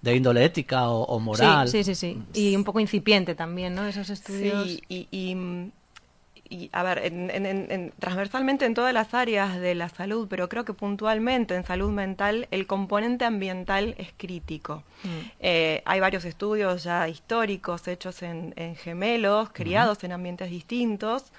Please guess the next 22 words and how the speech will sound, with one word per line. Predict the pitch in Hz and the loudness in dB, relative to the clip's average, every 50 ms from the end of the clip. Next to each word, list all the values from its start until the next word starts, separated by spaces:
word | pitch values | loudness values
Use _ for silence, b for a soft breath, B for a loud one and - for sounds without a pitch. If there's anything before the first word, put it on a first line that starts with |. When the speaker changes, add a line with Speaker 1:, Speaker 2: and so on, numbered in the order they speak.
| b b b b | b b b b
Speaker 3:
con | - - 180 165 170 | -6 -4 -4 -2 0
la | 170 156 | 0 0
misma | 175 208 214 240 233 | 0 0 -2 -2 -4
genética, | - - 247 254 277 277 - 311 294 - 302 339 320 | -4 -4 -2 -2 -2 -2 -4 -6 -2 0 0 0 0
pero | - 190 175 175 180 | -2 -2 -2 -2 -2
dos | 170 208 208 | -2 -4 -4
resultados | 226 240 - - 208 185 208 220 226 | -4 -8 -8 -8 -6 -4 -4 -4 -4
totalmente | - 214 196 - 202 202 208 208 208 202 202 180 | -4 -8 -6 -4 -4 -2 -2 -4 -4 -4 -4 -6
Speaker 2:
Mm. | 180 | -4
Speaker 3:
distintos, | 185 180 180 226 220 233 220 254 277 311 - B B B B B | -6 -6 -4 -4 -4 -4 -4 -4 -4 -6 -6 B B B B B
justamente | B - 233 233 - 247 233 233 269 240 | B -10 -10 -6 -4 -4 -2 -2 -4 -2
por | 226 226 196 | 0 -2 0
el | 196 196 | 0 0
ambiente | 190 185 190 190 226 226 233 233 233 220 240 | 0 0 -2 -2 0 0 0 0 0 -2 -4
en | 208 202 | -4 -4
el | 185 180 | -6 -6
cual | - 180 180 - | -6 -6 -6 -6
fueron | - 175 165 170 | -8 -10 -10 -10
criados. | 160 - - 156 160 160 160 156 - - | -12 -12 -12 -12 -10 -10 -12 -12 -12 -12
Entonces, | 175 175 170 180 175 165 185 180 - B B B B B B B B B _ _ _ - | -12 -10 -8 -10 -8 -6 -6 -6 -8 B B B B B B B B B _ _ _ -2
eh, | 185 175 170 165 165 170 - - | -2 -2 0 -2 -4 -6 -8 -10
mm, | - - 170 180 175 175 170 170 165 | -10 -10 -8 -6 -6 -6 -6 -8 -8